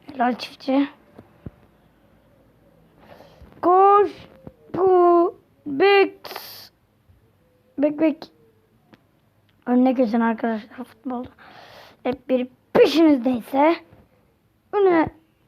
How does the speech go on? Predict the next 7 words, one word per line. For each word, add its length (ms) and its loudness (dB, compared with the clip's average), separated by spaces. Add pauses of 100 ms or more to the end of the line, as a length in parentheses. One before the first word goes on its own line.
(100)
Oha. 560 -2 (220)
Ronaldo. 520 0 (260)
Ronaldo 520 0
musun? 420 -10
Bakın. 220 -20 (200)
Offside. 1000 -4 (1600)
Bak, 120 -20